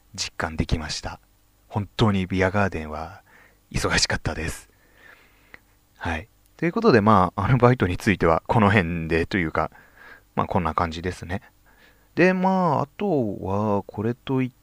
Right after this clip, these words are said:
てというには、まあ、真っ先に、真っ先にというか、まずこれがね、一番最初に浮かんだんですよ。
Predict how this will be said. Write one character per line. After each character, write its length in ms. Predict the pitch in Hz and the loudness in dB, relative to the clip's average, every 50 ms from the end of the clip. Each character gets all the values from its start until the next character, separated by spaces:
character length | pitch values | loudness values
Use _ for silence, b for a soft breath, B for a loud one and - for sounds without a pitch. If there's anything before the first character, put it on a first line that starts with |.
| _ _ | _ _
て 140 | - 139 139 | -4 -2 -2
と 160 | 139 - 117 | -2 -4 -4
い 320 | 107 104 104 104 104 104 104 | -4 -2 -2 -2 -2 -2 -2
う 60 | 92 | -4
に 120 | 98 95 | -4 -4
は、 140 | 92 110 113 | -2 -2 -2
ま 240 | 101 98 104 92 87 | -2 -2 -4 -4 -6
あ、 40 | - - | -8 -8
真 140 | - 95 95 | -8 -8 -8
っ 20 | |
先 340 | - - - 127 110 - 117 | -6 -6 -6 -6 -4 -6 -8
に、 80 | - - | -10 -8
真 160 | 107 107 98 | -8 -8 -8
っ 20 | |
先 240 | 95 - 139 120 113 | -6 -6 -6 -4 -4
に 80 | 101 90 | -6 -6
と 80 | - | -6
い 0 | |
う 40 | 90 | -8
か、 120 | 92 85 - B B B B B B B B _ | -8 -10 -10 B B B B B B B B _
ま 100 | - 160 | -4 -4
ず 120 | 151 131 - | -4 -4 -4
こ 120 | - 110 | -4 -2
れ 60 | 117 | -2
が 140 | 113 113 113 | -2 -2 -2
ね、 180 | 127 135 151 160 - | -4 -6 -8 -10 -12
一 180 | - 107 - | -12 -10 -8
番 80 | 113 113 | -8 -8
最 120 | - 117 | -8 -6
初 100 | - 120 | -6 -4
に 60 | 110 104 | -4 -4
浮 120 | 104 101 | -4 -4
か 100 | - 120 | -4 -4
ん 60 | 113 | -4
だ 80 | 104 92 | -4 -6
ん 60 | 87 | -8
で 60 | 87 | -10
す 60 | - | -10
よ。 140 | - 87 - | -12 -14 -14